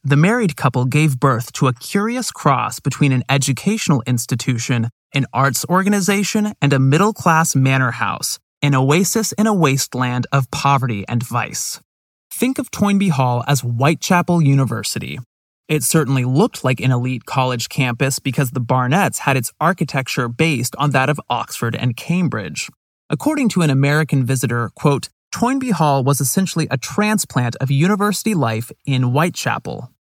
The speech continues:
The quadrangle, that is, a courtyard behind the main building evocative of a university quad, the gables, the diamond-paneled windows,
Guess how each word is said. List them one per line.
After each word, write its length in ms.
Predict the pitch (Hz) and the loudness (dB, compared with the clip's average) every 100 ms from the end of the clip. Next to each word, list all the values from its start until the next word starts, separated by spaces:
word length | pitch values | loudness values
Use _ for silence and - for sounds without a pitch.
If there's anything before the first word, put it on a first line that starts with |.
| _ | _
The 100 | - | -4
quadrangle, 840 | 120 165 196 190 139 120 110 107 - | 0 2 2 2 2 0 -2 -4 -2
that 180 | 135 131 | 0 2
is, 280 | 123 120 - | 0 -2 -2
a 100 | - | -4
courtyard 580 | 123 - 156 - 143 139 | -4 2 2 4 2 2
behind 460 | 135 - 135 131 139 | 0 0 0 0 -2
the 160 | 135 | -2
main 280 | 127 127 123 | 0 -2 -4
building 420 | 120 117 120 156 156 | -2 -2 0 0 2
evocative 600 | 135 131 127 151 143 120 | 2 2 2 0 0 2
of 120 | 123 | 0
a 60 | |
university 580 | 135 131 123 123 - 127 | 2 0 0 -2 -2 -4
quad, 580 | 113 143 123 127 156 165 - | -2 0 2 2 -2 -4 -2
the 140 | 143 | 0
gables, 580 | 143 151 180 196 196 185 143 | 2 2 2 0 -4 -6 0
the 120 | 139 | 2
diamond-paneled 1000 | 135 151 208 220 226 - 208 202 196 139 | 4 4 4 2 0 0 0 2 0 2
windows, 560 | 147 143 135 135 135 | 2 4 2 2 0